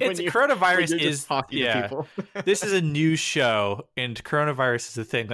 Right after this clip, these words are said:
Speaker 1: Like, Coachella just got canceled, South by Southwest got canceled, which in itself is a big story.
Speaker 2: Yeah, especially for movies.
Speaker 1: Yeah, a lot of independent filmmakers, a lot of smaller people, that's what they rely on to get distribution. And the fact that that's been axed is just humongously, like,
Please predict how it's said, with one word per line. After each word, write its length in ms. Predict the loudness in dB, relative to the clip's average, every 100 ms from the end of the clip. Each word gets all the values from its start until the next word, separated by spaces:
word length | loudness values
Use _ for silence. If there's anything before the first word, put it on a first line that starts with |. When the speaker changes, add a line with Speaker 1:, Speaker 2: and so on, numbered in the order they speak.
| -4
Speaker 1:
Like, 140 | -4
Coachella 480 | -4 -4 -2 0 0
just 180 | -2 -4
got 160 | -6
canceled, 580 | -4 -8 -6 -4 -4 -4
South 220 | -2 -2
by 80 | -2
Southwest 460 | -2 -2 -2 -4 -4
got 160 | -6
canceled, 440 | -6 -10 -8 -10 -6
which 140 | -2
in 100 | 0
itself 320 | 0 -2 -2
is 120 | -2 -2
a 40 |
big 160 | -4 -6
story. 420 | -4 -4 -4 -8 -14 -20 -12 -2
Speaker 2:
Yeah, 280 | -2 -2 -8
especially 400 | -14 -10 -6 -6
for 160 | -6 -8
movies. 560 | -10 -12 -14 -16 -18 -20 _
Speaker 1:
Yeah, 340 | -4 -2 -2 -2
a 60 | -2
lot 260 | 2 2
of 140 | 0 -2
independent 500 | -6 -4 -4 -4 -4
filmmakers, 640 | -4 -2 -4 -4 -4 -2
a 20 |
lot 120 | -4 -4
of 60 |
smaller 360 | -4 -2 0 0
people, 340 | -2 -2 -2
that's 200 | -2 -4
what 100 | -4
they 80 | -4
rely 400 | -4 -4 -2 -2
on 160 | -4 -6
to 80 | -10
get 120 | -10
distribution. 840 | -10 -8 -8 -6 -6 -4 -4 -6 -12 -20 -20 _ -6
And 120 | -6
the 60 |
fact 220 | -2 -2 -2
that 100 | -4
that's 220 | -6 -6
been 100 | -10
axed 540 | -10 -10 -12 -12 -14 -6
is 180 | -6 -4
just 320 | -6 -8 -12 _ _ _ _ -8
humongously, 840 | -4 -4 0 -2 -2 -6 -4 -2
like, 260 | -2 -6